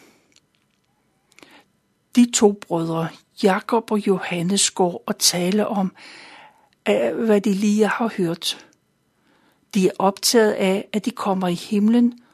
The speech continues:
og de skal sidde på troner og have fællesskab med Guds søn. Deres mor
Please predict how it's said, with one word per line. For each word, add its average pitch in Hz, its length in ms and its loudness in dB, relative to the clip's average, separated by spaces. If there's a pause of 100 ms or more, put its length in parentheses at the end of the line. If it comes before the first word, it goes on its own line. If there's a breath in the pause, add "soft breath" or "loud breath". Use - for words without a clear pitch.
(100)
og 226 140 0
de 220 60 -4
skal - 200 2
sidde 220 280 2
på - 120 -8
troner 240 720 2 (140)
og 233 120 -2
have 226 140 0
fællesskab 196 840 -2 (640 loud breath)
med 208 320 4
Guds 208 220 0
søn. 180 380 -4 (1800 soft breath)
Deres 165 340 0
mor 233 420 2